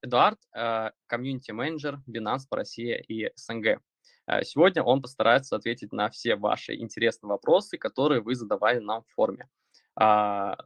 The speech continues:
напомню, что авторы крутых, самых интересных вопросов получат, э, мерч Binance,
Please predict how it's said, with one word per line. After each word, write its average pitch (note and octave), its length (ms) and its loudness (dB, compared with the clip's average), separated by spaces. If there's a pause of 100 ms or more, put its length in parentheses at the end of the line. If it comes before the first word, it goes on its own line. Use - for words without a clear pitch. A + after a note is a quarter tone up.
(100)
напомню, D3 400 2
что - 320 0
авторы A#2+ 480 2 (140)
крутых, B2+ 500 -4
самых A2 380 0
интересных A2+ 520 -2
вопросов F#3 440 0 (100)
получат, A#2 540 0
э, G#2+ 420 2 (180)
мерч B2 440 -2 (140)
Binance, B2+ 520 0